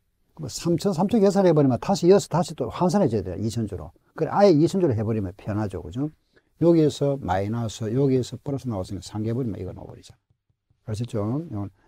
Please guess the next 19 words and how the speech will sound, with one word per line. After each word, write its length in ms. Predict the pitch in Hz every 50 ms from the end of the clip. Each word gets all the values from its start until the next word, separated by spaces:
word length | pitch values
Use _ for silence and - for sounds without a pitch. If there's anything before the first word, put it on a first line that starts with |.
| _ -
왜? 260 | 117 123 131 95 92 _ _ _ _
기타 280 | - - 156 143 135 120
포괄이니까. 560 | - - 107 95 92 95 95 98 - - -
항상 460 | - - 143 131 - 123 113 110 117 - _ _ - - - _ _ _ - 151
요거는 280 | 175 185 202 190 170 131
뭐 80 | 131 135
하더라? 520 | 143 135 185 175 165 165 165 165 165 160 - _ _ - 117
예, 360 | 120 139 147 156 160 165 160 160 160 160 147
상계하더라. 920 | - - - 147 147 147 156 170 160 185 170 170 165 160 160 160 160 143 - _ _ _ _ _ _ _ _ _ _ _ _ _ -
알았죠? 680 | 160 160 160 147 - - 147 135 139 151 165 180 190 196 _ _ _ _ _ _ _ _ _ _ _ _ _ _ _ _ _ _ _ -
요거는 320 | 165 180 185 175 170 160
뭐, 220 | 151 156 156 147 - - -
핵심 320 | 175 165 - 190 175 151
뭐다? 320 | 143 147 139 143 139 139 143
요거는 220 | 143 151 160 151 -
비용 260 | - 156 170 180 185
처리한다 600 | 170 - 175 151 147 147 151 143 151 143 139 139 -
하는 240 | - 104 98 92
거. 120 | 87 92